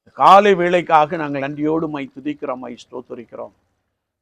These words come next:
காலையில் தோறும் உடைய கிருபைகள் புதியவைகளாய் இருக்கிறபடினாலே மை ஸ்தோத்தரிக்கிறோம். ஆண்டவரே, இன்றைக்கும் காலையிலே உம்முடைய சமூகத்திலே வந்து காத்திருக்கிறவர்களுக்காய் ஸ்தோத்திரம். பலப்படுத்தும் இயேசு சாமி. ஆண்டவரே,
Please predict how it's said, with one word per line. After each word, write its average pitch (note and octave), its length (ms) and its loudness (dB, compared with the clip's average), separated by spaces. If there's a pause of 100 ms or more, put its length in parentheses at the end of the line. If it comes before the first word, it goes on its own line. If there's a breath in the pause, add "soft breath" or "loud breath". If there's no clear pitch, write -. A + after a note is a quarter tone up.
(100)
காலையில் G#3+ 460 6
தோறும் C4 500 10
உடைய A#3+ 220 2
கிருபைகள் A3+ 520 0
புதியவைகளாய் G3+ 680 -2
இருக்கிறபடினாலே D#3+ 680 -6 (100)
மை C3+ 160 -14
ஸ்தோத்தரிக்கிறோம். A#2+ 680 -18 (680)
ஆண்டவரே, D3 340 -2
இன்றைக்கும் E3 360 -6 (140)
காலையிலே D#3+ 400 -4
உம்முடைய D3+ 260 -12
சமூகத்திலே F3+ 500 -6 (120)
வந்து F#3 200 -8 (120)
காத்திருக்கிறவர்களுக்காய் D#3+ 1120 -6
ஸ்தோத்திரம். C#3 540 -10 (540)
பலப்படுத்தும் B3 640 0
இயேசு F#3+ 260 -2 (120)
சாமி. B2 340 -10 (680)
ஆண்டவரே, D3 400 -2